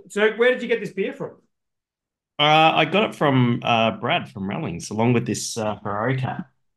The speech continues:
Speaker 1: Oh, wow.
Speaker 2: Uh, as a, as a birthday present. So
Speaker 1: Oh, he
Speaker 2: there you
Speaker 1: gave you
Speaker 2: go.
Speaker 1: that
Speaker 2: Look at
Speaker 1: hat as
Speaker 2: that.
Speaker 1: a birthday present? That's, that's
Speaker 2: He g-, I got, I have two.
Speaker 1: Wow. Love that.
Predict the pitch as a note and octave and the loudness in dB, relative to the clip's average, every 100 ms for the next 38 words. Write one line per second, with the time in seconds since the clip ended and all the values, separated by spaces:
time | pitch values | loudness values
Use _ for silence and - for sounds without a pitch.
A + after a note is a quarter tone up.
0 | _ _ _ _ _ _ _ _ _ D#3 | _ _ _ _ _ _ _ _ _ -10
1 | G3+ D#3 G3+ E3 _ _ _ _ _ _ | -10 -8 -12 -16 _ _ _ _ _ _
2 | _ _ _ _ _ _ B2 A2+ A2 A2 | _ _ _ _ _ _ -2 2 4 2
3 | - B2 C3 A#2 A2+ - A2 A2+ G2 C3 | 2 0 2 2 2 0 -2 -2 0 -2
4 | C3+ A#2+ - F#2 E2 - _ _ - G#2 | 0 -4 -6 -14 -14 -20 _ _ -10 -4
5 | G2 G2 F#2+ A#3 F3 F#3 A#3 A#3 F#3 G#3 | 0 4 4 4 4 4 4 4 4 0
6 | G#3 F3 D#3 A#2+ E3 G3+ G3 A3+ A#3+ E4 | 0 0 -2 -4 -6 -4 -6 -8 -10 -12
7 | C4+ G3 - _ B3 B2 B2+ C3 C3 D#3+ | -16 -20 -20 _ -14 -8 0 0 4 2
8 | C3 - C3+ C#3+ - - - C#3+ A2+ - | 2 -2 0 2 0 -2 2 4 4 -2
9 | - _ _ _ _ _ _ - D3 G3 | -10 _ _ _ _ _ _ -8 -8 -8
10 | - _ _ _ _ _ _ _ _ - | -14 _ _ _ _ _ _ _ _ -8
11 | G3+ - A2 | -8 -6 -12